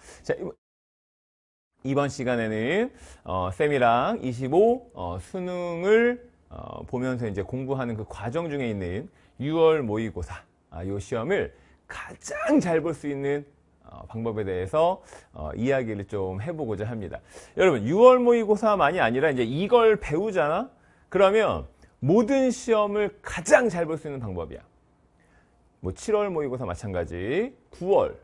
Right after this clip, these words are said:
뭐 시월, 그럼 십일월 수능, 뭐 어제 반 애들 얘기 들어보니까 뭐 십일월은 모의고사에 <laughs> 어, 큰 그림을 그린 애들이 있던데 그러면 안 되고, 어, 십일월 수능에서도 가장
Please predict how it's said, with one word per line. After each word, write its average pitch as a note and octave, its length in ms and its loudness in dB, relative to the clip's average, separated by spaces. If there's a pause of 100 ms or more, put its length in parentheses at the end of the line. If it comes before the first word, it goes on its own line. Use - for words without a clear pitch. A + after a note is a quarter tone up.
(140)
뭐 G2+ 140 -12
시월, G#3+ 500 -2 (840)
그럼 A2+ 180 -6
십일월 F3+ 540 -2
수능, C#3+ 360 -8
뭐 G2+ 120 -2
어제 C3+ 180 0
반 D3 280 -2
애들 A#2 460 -4
얘기 G#2 120 -4
들어보니까 G#2 360 -6
뭐 G2 120 -4
십일월은 F#3 480 -4
모의고사에 B2+ 420 -4 (520)
<laughs> - 600 -12
어, F#2+ 160 -10
큰 B3+ 220 -4
그림을 A3+ 280 2
그린 D3 200 -2
애들이 A#2 180 0
있던데 C#3 420 -2 (300)
그러면 F#3 240 6
안 C#3+ 80 4
되고, D#3+ 580 2 (140)
어, F#2 220 -4
십일월 F3 440 2
수능에서도 E3+ 1400 4 (380)
가장 B3 580 6